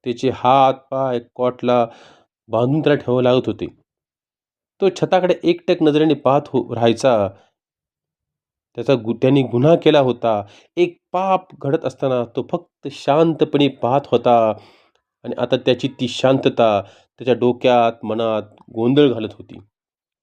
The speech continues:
आणि आज तो देवाकडे फक्त, फक्त एकच गोष्ट मागत होता, ती म्हणजे मृत्यू. मृत्यू जो सहज येत नव्हता. त्याने जरी पाप नाही केलं, पण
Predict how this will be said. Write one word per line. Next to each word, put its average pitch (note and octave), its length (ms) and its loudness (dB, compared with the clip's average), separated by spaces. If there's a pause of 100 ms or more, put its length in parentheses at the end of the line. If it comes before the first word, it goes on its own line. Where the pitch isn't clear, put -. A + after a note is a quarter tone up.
(300)
आणि A2+ 140 -8 (100)
आज D#3 240 0
तो - 160 -4
देवाकडे C3 480 0
फक्त, - 360 -4 (520)
फक्त D#3+ 260 -12 (200)
एकच F3 260 2
गोष्ट C#3+ 280 -2
मागत C3 220 0
होता, G#2 360 -2 (460)
ती B2 60 -8
म्हणजे G#2+ 160 -2
मृत्यू. A2+ 540 -2 (1040)
मृत्यू E3 520 0 (500)
जो D3 60 0
सहज C#3+ 400 2
येत E3+ 180 4
नव्हता. B2 360 0 (920)
त्याने F3+ 180 2
जरी G3 140 2
पाप D#3+ 360 -2
नाही C#3 220 -2
केलं, B2 380 -2 (480)
पण G#2+ 280 -4